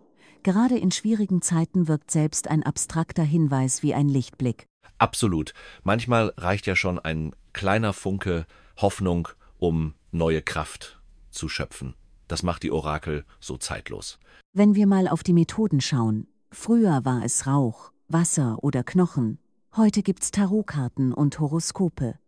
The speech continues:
Speaker 1: Wie erklärst du dir diesen Wandel?
Speaker 2: Das ist echt spannend. Ähm, die Werkzeuge passen sich immer der jeweiligen Kultur an. Früher waren es oft natürliche Phänomene, heute sind es Karten oder sogar Apps. Der Wunsch nach Deutung bleibt, nur das Medium ändert sich.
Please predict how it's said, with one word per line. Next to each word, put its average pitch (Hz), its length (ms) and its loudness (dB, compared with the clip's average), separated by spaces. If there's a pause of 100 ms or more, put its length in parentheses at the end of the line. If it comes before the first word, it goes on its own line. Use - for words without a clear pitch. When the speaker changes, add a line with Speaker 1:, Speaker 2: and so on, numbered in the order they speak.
(180)
Speaker 1:
Wie 233 220 4
erklärst 214 520 0
du 147 60 2
dir 127 200 2
diesen 131 320 0
Wandel? 120 440 -2 (340)
Speaker 2:
Das 95 160 -2
ist 98 160 -4
echt - 160 -2
spannend. 101 640 2
Ähm, 85 440 0 (140)
die 85 100 -2
Werkzeuge 90 540 0
passen 92 320 -4
sich 82 200 -6
immer 87 200 -4
der 80 100 -2
jeweiligen 78 480 -4
Kultur 78 480 -8
an. 69 200 -8 (280)
Früher 104 320 2
waren 85 160 2
es 82 140 -4
oft - 160 -8
natürliche 107 480 -2
Phänomene, 85 580 -2
heute 87 240 -2
sind 78 220 -6
es - 140 -10
Karten 82 380 -4
oder 73 180 -6
sogar 76 300 -8
Apps. - 360 -8 (560)
Der 76 160 -4
Wunsch 113 260 4
nach 76 160 -2
Deutung 92 420 2
bleibt, 82 540 0 (300)
nur 85 320 2
das - 240 -4
Medium 69 640 -4
ändert 69 320 -6
sich. - 360 -14